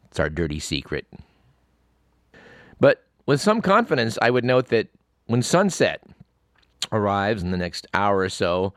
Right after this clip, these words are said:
<laughs> we're going to hear a war zone outside as people set off firecrackers, cherry bombs, and various M eighties to M one hundreds. This gives Radio Parallax the opportunity to take the microphone outside and actually record something if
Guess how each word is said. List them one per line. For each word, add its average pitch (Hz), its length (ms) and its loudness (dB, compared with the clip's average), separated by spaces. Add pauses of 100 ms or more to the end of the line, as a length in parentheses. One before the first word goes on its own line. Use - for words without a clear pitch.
(160)
<laughs> - 220 -20
we're 170 60 4
going 123 260 -2
to 107 100 -2
hear 113 300 2 (340)
a 131 80 2
war 165 300 6
zone 90 540 0 (100)
outside 107 580 -2
as 95 140 -4
people 95 320 -4
set 123 240 2
off 98 340 0 (240)
firecrackers, 101 960 0 (240)
cherry 135 280 4
bombs, 104 580 0 (300)
and 104 140 0
various 104 540 0
M 117 160 0
eighties 104 380 -2
to - 160 -4
M 101 120 -2
one 98 180 -2
hundreds. 80 680 -6 (1300)
This 107 120 -2
gives 110 220 0
Radio 113 260 2
Parallax 110 440 0
the 117 80 2
opportunity 104 440 -2
to - 20 -4
take 120 240 0
the 110 100 -2
microphone 113 520 0
outside 117 540 2
and 113 100 -4
actually 151 320 0
record 120 440 2
something 104 400 -2
if - 420 -4